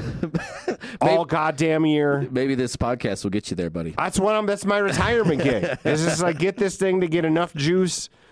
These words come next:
Speaker 1: to where, like, the, you know,
Speaker 2: <laughs>
Speaker 1: I'll never get the Marriott,
Speaker 2: You'd be
Speaker 1: right?
Speaker 2: the new
Speaker 1: But a chain of head shops could put me on their television or something. That's good cash, dude.
Speaker 2: For real. I agree with you. Uh, have you heard about Mark Zuckerberg and Elon Musk in a fight?
Speaker 1: Yes.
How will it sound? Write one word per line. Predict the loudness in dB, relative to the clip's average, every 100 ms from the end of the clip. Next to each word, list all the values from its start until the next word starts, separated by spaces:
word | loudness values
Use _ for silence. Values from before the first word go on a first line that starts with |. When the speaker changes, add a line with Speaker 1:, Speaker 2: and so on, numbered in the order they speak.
| -6
Speaker 1:
to | 0
where, | 2 2
like, | 2 2 0
the, | 0 0 2
you | 2
know, | 4 2 0 -6
Speaker 2:
<laughs> | -4
Speaker 1:
I'll | 0 2
never | 2 0
get | -2 -2
the | 0
Marriott, | 2 2 2 0 2
Speaker 2:
You'd | 2
be |
Speaker 1:
right? | 4 2
Speaker 2:
the | 0
new | 0 2
Speaker 1:
But | 2
a | 2
chain | 0 0 2 0
of | -2
head | -4 -4 -2
shops | -2 -4 -6 -6
could | -2
put | -2 0
me | 2
on | 2 0
their | 0
television | 0 0 2 0 2 0
or | 0
something. | 0 -2 0 0
That's | 0 -2
good | -6 0 0 0
cash, | 0 0 0 -2 -4
dude. | 0 2 2 0
Speaker 2:
For | -2 -4 -2
real. | -4 -6
I | -8
agree | -8 -6 -8
with | -8
you. | -8 -10 -14 -20 -20 -20 -20 -20 -16 -4
Uh, | -2 0
have | -2
you |
heard | -2 -2
about | -2 0
Mark | -2 -2
Zuckerberg | -2 -2 0 0 0
and | 0
Elon | 0 0 0
Musk | 0 0 -4
in |
a | -4
fight? | -2 -2 -4
Speaker 1:
Yes. | -10 -14 -10